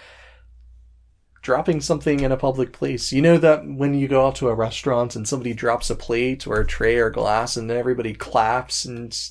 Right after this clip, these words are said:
it's embarrassing for that person? That fear of that happening to you, causing you to never go to a restaurant ever again,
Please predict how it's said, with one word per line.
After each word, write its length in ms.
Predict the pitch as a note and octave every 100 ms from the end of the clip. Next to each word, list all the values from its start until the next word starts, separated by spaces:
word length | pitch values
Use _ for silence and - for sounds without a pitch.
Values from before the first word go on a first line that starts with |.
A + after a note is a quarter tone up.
| - -
it's 520 | C#3 - - - - -
embarrassing 720 | C3 A#2+ A2 B2+ - C3+ C3+
for 100 | D3
that 160 | C#3+
person? 520 | D#3+ D3+ - F3+ F#3+ - - _ - - - - -
That 320 | C#3 D#3 F#3
fear 320 | - F3+ G3
of 80 | C3+
that 200 | C#3 C3+
happening 500 | B2+ B2 C3 D3+ D#3+
to 160 | - E3+
you, 200 | E3+ E3+
causing 420 | E3 C3 C3 C#3+
you 140 | C3+ C3+
to 120 | A#2+
never 240 | A#2 B2+ C3
go 180 | C3+
to 180 | C3+ D3
a 60 | B2
restaurant 480 | A#2+ A#2 - C3 A#2
ever 240 | A#2 B2+
again, 420 | A#2 G#2+ A#2+ D#3+